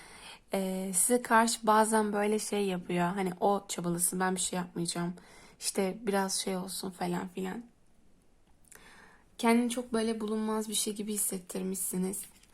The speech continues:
Bakın, e, geçmişteki konular devam edecek. Aranızda on off durumu var. Yani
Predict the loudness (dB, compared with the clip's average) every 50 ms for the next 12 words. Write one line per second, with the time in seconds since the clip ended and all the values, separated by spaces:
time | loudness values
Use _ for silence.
0 | -20 -20 -20 -20 -20 -4 -2 -2 -2 0 0 0 0 0 -2 -6 -10 -10 -8 -6
1 | -4 -4 -4 -4 -4 -2 -4 -2 0 0 0 2 2 2 2 2 0 -2 0 0
2 | 2 2 4 2 2 0 -6 -14 -20 -20 -18 -14 0 4 4 6 6 6 4 2
3 | 2 0 0 0 0 2 4 4 4 4 2 2 0 -2 -4 -4 -4 -4 -6 -8
4 | -10 -18 -20 -20 -20 -20 -20 -20 -20 -20 _ -6 2 4 4 6 6 6 4 4
5 | 2 0 -2 -2 2 2 4 4 2 2 -2 -2 0 0 2 4 2 2 2 2
6 | 0 0 0 -2 -4 -8 -16 -20 -20 -20 -20 -20 -20 _ -6 0 2 4 4 4
7 | 4 0 -2 -4